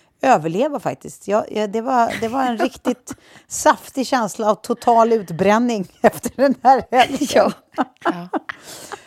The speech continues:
Speaker 1: Man har liksom tömt,
Speaker 2: Ja, det är helt
Speaker 1: tömt,
Speaker 2: sjukt.
Speaker 1: eh, tömt alla depåer på både energi och skratt och lycko, eh, serotonin och allt vad det är. Ehm, så att det,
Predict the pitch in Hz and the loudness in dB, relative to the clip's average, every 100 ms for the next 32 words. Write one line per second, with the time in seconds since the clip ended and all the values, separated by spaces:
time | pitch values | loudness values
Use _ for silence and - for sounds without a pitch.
0 | _ 233 247 254 262 - 277 269 165 165 | _ 2 2 2 0 4 6 6 4 2
1 | 156 294 180 - 120 269 269 - - 285 | 4 4 2 0 0 2 2 -2 0 0
2 | 262 254 262 240 226 226 240 233 220 220 | 2 2 4 4 0 0 0 2 2 0
3 | 208 226 202 208 - 220 220 - 254 240 | 2 2 4 2 2 -2 -4 -4 -2 0
4 | 233 - 208 - - 214 196 - 196 196 | -2 -2 -4 -4 0 2 2 -2 -2 -2
5 | 196 _ 175 185 180 - 180 170 165 165 | -4 _ 0 2 0 -2 -4 0 0 0
6 | - - 185 180 196 185 180 175 180 175 | -2 0 0 0 -4 -4 -4 -4 -2 -2
7 | - - 170 160 175 165 160 - - - | -4 0 0 0 -4 -2 -4 -10 -20 -20
8 | - - _ - 170 156 147 151 160 - | -20 -20 _ -2 2 2 0 -2 -6 -6
9 | - 196 - | -8 -6 -6